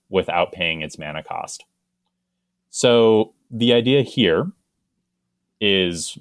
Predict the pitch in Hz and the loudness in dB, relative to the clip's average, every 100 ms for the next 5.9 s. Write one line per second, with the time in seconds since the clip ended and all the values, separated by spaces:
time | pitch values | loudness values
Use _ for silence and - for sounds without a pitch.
0 | _ _ 117 120 143 156 147 123 107 101 | _ _ -8 0 2 2 0 -2 -2 -2
1 | 85 80 76 98 101 - 104 107 - 101 | -2 -2 0 -2 -2 -4 -6 -4 0 -2
2 | - - - - 95 87 85 85 - 110 | -2 -14 -18 -10 -4 -4 -4 -10 -2 0
3 | 110 107 104 98 95 92 - _ _ _ | 0 -2 -2 0 -2 -4 -8 _ _ _
4 | _ - - 196 190 185 165 147 120 110 | _ -18 -4 0 2 2 0 -2 0 0
5 | 107 92 98 90 87 - 85 76 73 | 0 0 2 2 0 -2 -2 -2 -6